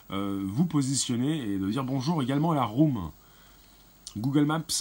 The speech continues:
passe à la réalité augmentée et pour l'instant, évidemment, on va retrouver cette application bientôt.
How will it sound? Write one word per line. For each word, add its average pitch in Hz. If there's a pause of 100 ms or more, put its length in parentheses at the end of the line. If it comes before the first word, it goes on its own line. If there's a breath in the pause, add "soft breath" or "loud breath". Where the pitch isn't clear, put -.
(160)
passe 160
à 113
la 110
réalité 151
augmentée 139 (440 loud breath)
et 107
pour 135
l'instant, 139
évidemment, 139
on 123
va 110
retrouver 131
cette -
application 117
bientôt. 123